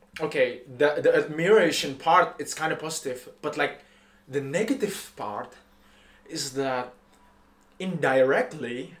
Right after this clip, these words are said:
it also, I don't know, makes us grow this inferiority complex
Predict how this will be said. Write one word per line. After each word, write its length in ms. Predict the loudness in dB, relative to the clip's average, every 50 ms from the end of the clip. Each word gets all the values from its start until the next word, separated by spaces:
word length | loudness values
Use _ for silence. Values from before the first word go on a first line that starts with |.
| _ _ _ _ -10
it 140 | -10 -8 -6
also, 600 | -6 -4 -4 -2 -2 0 0 0 0 -2 -8 -12 -18 -20 -20 _ _ _ _ _ _ _ _ _ _ _ _ _ _ _ _ _ _ _ _ _ -12
I 80 | -10
don't 100 | -8 -8
know, 180 | -8 -8 -8 -8
makes 320 | -8 -6 -6 -6 -6 -6
us 200 | -6 -6 -6 -8
grow 580 | -10 -10 -4 0 2 4 4 4 4 0 -2 -8 -12 -14
this 260 | -12 -10 -8 -8 -8
inferiority 1000 | -8 -8 -10 -10 -8 -4 0 0 2 2 0 0 -2 -2 -4 -4 -8 -8 -10 -12
complex 960 | -12 -10 -10 -10 -10 -10 -10 -8 -8 -8 -8 -10 -10 -8 -8 -8 -8 -10